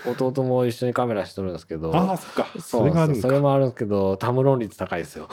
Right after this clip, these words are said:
Speaker 2: あー、そうっすよね。
Speaker 1: そうですね。
Speaker 2: あ、そっか。それで、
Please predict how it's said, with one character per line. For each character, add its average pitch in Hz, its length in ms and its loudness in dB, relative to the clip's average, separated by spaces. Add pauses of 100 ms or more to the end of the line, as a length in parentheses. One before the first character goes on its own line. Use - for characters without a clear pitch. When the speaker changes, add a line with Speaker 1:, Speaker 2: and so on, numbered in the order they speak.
(140)
Speaker 2:
あ 123 520 4
ー、 - 0 -
そ 123 80 2
う - 60 2
っ - 20 -6
す - 160 -6
よ 92 60 -2
ね。 110 240 2
Speaker 1:
そ 107 240 0
う 85 40 -8
で 82 60 -14
す - 40 -16
ね。 92 340 -6 (1300)
Speaker 2:
あ、 - 20 -10
そ - 140 -2
っ 180 60 -4
か。 95 240 -4
そ - 100 -2
れ 160 80 4
で、 160 260 4